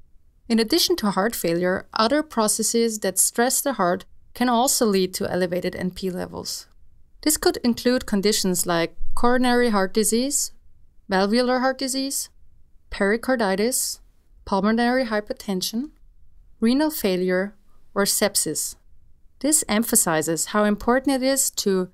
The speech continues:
not only focus on N P values when diagnosing heart failure, but to also use your own clinical judgment in order to make the diagnosis. So what are my take-home messages for you?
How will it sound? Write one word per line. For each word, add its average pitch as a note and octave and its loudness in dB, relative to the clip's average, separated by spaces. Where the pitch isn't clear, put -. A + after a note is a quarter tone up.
not A#3+ 2
only A#3 2
focus G3+ -2
on F#3 -4
N F3 -4
P D4+ 0
values F3+ -2
when F#3 0
diagnosing F3 -2
heart B3 -2
failure, F3 -2
but C#4+ 0
to - -2
also B3 2
use A#3 2
your F3+ -2
own A#3 0
clinical C4 0
judgment F3+ -4
in F3+ -4
order G3+ 0
to - -8
make F3 0
the G3 -2
diagnosis. E3+ -4
So G3 2
what A3 4
are C#4 4
my A#3 4
take-home A3 0
messages A3+ 0
for D4 -2
you? D4 -2